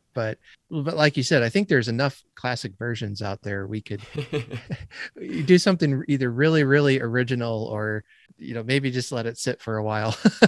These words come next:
Speaker 1: <laughs> but,
Speaker 2: <laughs>
Speaker 1: which
Speaker 2: Yeah.
Speaker 1: sounds like heresy coming from me because, uh, I, I joke, you know, every episode seems to be an excuse to talk about Charles Dickens, but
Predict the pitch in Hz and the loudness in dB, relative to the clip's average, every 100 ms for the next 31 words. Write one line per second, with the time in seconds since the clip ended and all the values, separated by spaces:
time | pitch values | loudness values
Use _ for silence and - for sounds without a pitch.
0 | - - - 165 175 170 165 120 185 262 | 6 0 2 -2 -2 -2 -2 -2 -6 -8
1 | - 190 - 107 110 202 175 170 - - | 2 2 2 -2 4 6 8 6 4 0
2 | 190 190 - 143 151 135 127 131 147 120 | 2 2 0 0 0 0 -2 -4 -2 -2
3 | 117 117 123 117 - _ _ _ _ _ | -2 0 0 0 -8 _ _ _ _ _
4 | - 110 110 120 123 123 117 143 127 - | 0 0 0 -4 -4 -4 0 2 2 -2
5 | 117 110 139 139 131 123 - 131 120 110 | -4 0 0 2 2 0 -4 -4 -2 -4
6 | - 120 - 113 113 107 - - 110 - | -4 -6 -6 -6 -6 -6 -10 -10 -10 -10
7 | - 107 110 101 101 - _ _ _ _ | -10 -8 -8 -8 -8 -10 _ _ _ _
8 | - 123 110 107 117 110 104 104 - 107 | -10 -6 -6 -4 -6 -6 -8 -8 -8 -8